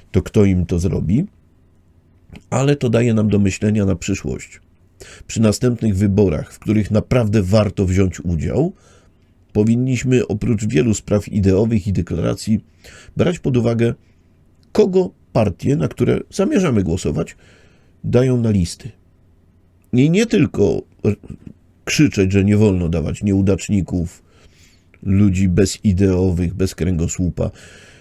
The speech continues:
ale też niestety, jak ktoś ma problem z alkoholem czy narkotykami, to nie tylko nie powinien być naszym prezydentem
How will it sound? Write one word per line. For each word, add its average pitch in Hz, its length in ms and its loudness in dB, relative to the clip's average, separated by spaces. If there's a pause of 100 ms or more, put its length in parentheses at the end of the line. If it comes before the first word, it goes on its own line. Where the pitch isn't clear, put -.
(180)
ale 143 180 2
też 202 220 0
niestety, 143 380 0
jak 107 100 0
ktoś 107 220 -2
ma 101 140 0
problem 98 480 0
z 98 60 -2
alkoholem 95 540 0
czy - 140 -6
narkotykami, 123 880 0 (840)
to 101 80 0
nie 104 140 4
tylko 170 280 2
nie 104 140 4
powinien 101 440 2
być 90 240 0
naszym 92 340 -2
prezydentem 92 960 0